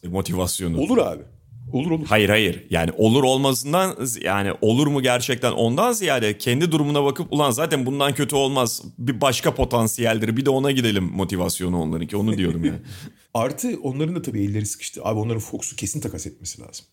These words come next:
Speaker 2: Kesin yani.
Speaker 1: Yalnız işte diğer taraftan ben Sixers'ın De'Aaron Fox'a yanaşacağını hiç zannetmiyorum.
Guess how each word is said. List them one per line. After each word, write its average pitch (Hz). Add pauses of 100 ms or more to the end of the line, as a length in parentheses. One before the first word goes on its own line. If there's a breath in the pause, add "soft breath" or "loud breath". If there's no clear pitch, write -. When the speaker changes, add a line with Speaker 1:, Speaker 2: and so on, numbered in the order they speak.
(100)
Speaker 2:
Kesin -
yani. 85 (140)
Speaker 1:
Yalnız 127
işte 156
diğer 175
taraftan 165
ben 156
Sixers'ın 160
De'Aaron 151
Fox'a 147
yanaşacağını 139
hiç 127
zannetmiyorum. 113